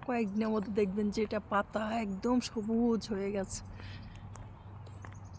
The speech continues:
মানুষ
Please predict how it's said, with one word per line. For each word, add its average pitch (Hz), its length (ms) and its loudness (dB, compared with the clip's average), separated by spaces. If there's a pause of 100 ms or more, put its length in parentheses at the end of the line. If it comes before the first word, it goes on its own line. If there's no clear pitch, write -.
(2750)
মানুষ 285 520 0